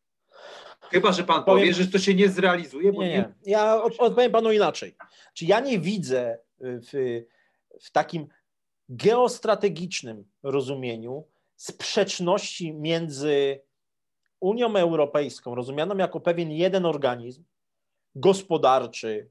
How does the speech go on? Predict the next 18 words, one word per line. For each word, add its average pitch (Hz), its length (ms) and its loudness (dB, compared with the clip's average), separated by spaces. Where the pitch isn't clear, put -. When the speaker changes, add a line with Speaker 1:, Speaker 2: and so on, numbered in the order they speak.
Speaker 2:
polityczno-gospodarczy, 123 1300 -6
a 165 460 2
tworzącą 190 720 2
się 151 420 -2
Unią 175 280 0
Eurazjatycką. 139 720 0
Znaczy 127 260 -4
ja 196 140 6
widzę 208 400 2
r-, 165 220 0
naturalną, 196 960 2
naturalne 202 480 4
ciążenie 208 640 0
obu 160 220 -2
tych 151 180 -12
podmiotów 143 560 -8
do 127 100 -6
siebie. - 280 -14